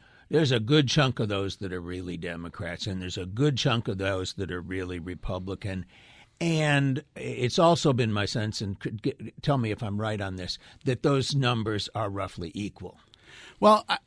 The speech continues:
Speaker 2: I, I would say that there probably is a middle ground that's slightly bigger than the two other sides. I think you're right in that there's a portion of these folks that actually used to be of a party, and they changed from a party to independent.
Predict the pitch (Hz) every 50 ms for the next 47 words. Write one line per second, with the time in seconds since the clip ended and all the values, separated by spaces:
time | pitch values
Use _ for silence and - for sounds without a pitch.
0 | - - - 208 - - 196 185 170 175 175 - - 214 214 196 160 147 131 120
1 | - 143 127 - 147 143 143 143 151 135 143 139 127 127 117 127 123 120 127 127
2 | 131 127 127 123 - - 127 127 123 123 117 107 - - - - - - 135 131
3 | 131 - 139 131 120 127 123 117 123 120 107 117 113 110 107 - - - 131 120
4 | 117 117 110 110 107 - - - 107 104 104 101 - - 120 - - 147 143 147
5 | - 151 135 127 127 120 117 104 117 117 113 120 113 110 110 - 117 113 98 110
6 | 104 - - 170 180 165 - 165 147 127 117 120 113 - - - 110 104 104 -
7 | - - 101 101 107 110 - - - 110 107 107 110 120 123 - - 113 101 113
8 | 110 - - 113 107 120 110 - - 123 123 131 156 180 196 - _ - - -
9 | - - - - - 127 127 120 113 - - 147 135 135 135 - - - - 143
10 | 139 135 131 135 - 147 139 135 127 - - 135 123 120 123 113 113 - - 131
11 | 123 120 - 120 117 110 107 - - - 113 104 95 87 90 90 -